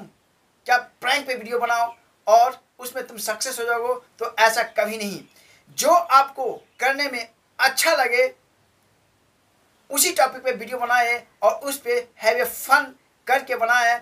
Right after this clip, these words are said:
क्योंकि जैसे कि friends, जैसे मैंने Example मैं आपको बताता हूँ कि मुझे, मैं वीडियो, वीडियो बना रहा हूँ,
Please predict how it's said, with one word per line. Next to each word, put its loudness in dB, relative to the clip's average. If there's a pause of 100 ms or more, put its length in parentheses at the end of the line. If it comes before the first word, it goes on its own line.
(340)
क्योंकि -4
जैसे -2
कि -8
friends, -10
जैसे -4
मैंने -2 (420)
Example 0
मैं 2
आपको 0
बताता 2
हूँ -4 (280)
कि -4
मुझे, 0
मैं -2
वीडियो, -14
वीडियो -4
बना 2
रहा 2
हूँ, -8